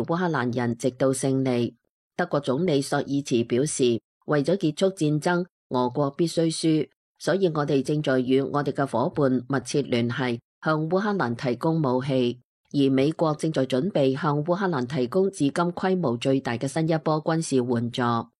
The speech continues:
有消息傳出，烏克蘭已經完全收復咗烏東嘅新諾夫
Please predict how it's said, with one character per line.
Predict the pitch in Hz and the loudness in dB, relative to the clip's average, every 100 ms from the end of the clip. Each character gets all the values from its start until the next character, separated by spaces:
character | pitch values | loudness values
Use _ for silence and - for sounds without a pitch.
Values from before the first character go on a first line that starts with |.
| _ _ | _ _
有 | 135 139 151 | -2 0 2
消 | 190 | 2
息 | 185 185 | 2 0
傳 | - 123 117 | 2 0 0
出， | 170 160 - _ - | 0 -2 -4 _ -4
烏 | 202 | -2
克 | 214 | 0
蘭 | 196 127 120 | 0 0 0
已 | 143 | 0
經 | 190 196 | 0 2
完 | 135 120 | 2 0
全 | 120 123 | 0 0
收 | 120 190 | 0 -2
復 | 196 117 | -2 -2
咗 | 120 123 170 | 0 0 0
烏 | 175 175 | 0 0
東 | 180 180 | 0 0
嘅 | 143 131 - | 0 0 -2
新 | - 190 | -2 0
諾 | 185 131 | 0 -2
夫 | - 185 185 | 0 4 4